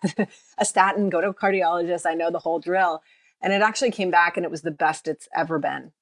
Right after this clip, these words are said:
And so, you know, I think for me, I really, well, one, my background of eating the way I did and so rigorously and specifically and, you know, with high carbs and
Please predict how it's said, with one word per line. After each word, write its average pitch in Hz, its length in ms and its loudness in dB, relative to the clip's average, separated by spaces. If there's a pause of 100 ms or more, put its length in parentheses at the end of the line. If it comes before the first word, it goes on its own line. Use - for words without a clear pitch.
And 165 300 0
so, 165 580 2
you 180 100 0
know, 165 120 0
I 160 80 0
think 160 240 -4
for 170 120 -4
me, 170 200 0
I 165 60 0
really, 160 460 2
well, 165 160 0
one, 175 400 4
my 156 120 0
background 156 680 -2 (960)
of 170 240 2
eating 185 340 2
the 165 80 0
way 160 160 2
I 160 120 0
did 165 320 2
and 156 120 -2
so 151 340 -4
rigorously 165 920 4
and 156 280 -2
specifically 170 840 0
and, 151 160 -4 (160)
you 165 120 -6
know, 147 100 -8
with 156 120 -4
high 147 180 2
carbs 190 540 6
and 160 140 -2